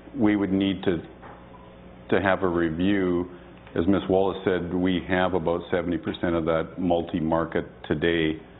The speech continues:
Um, you know, this may be some sort of, uh,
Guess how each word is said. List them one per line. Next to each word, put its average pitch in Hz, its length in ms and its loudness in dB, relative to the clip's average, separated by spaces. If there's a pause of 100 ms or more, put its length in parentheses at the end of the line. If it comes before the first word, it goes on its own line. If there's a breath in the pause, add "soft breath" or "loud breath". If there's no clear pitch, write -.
(520 loud breath)
Um, 87 360 0
you 90 120 2
know, 80 160 2 (100)
this 85 140 2 (100)
may 82 180 2
be 78 460 0 (100)
some 80 280 0
sort 82 240 0
of, 78 260 -2
uh, 78 160 2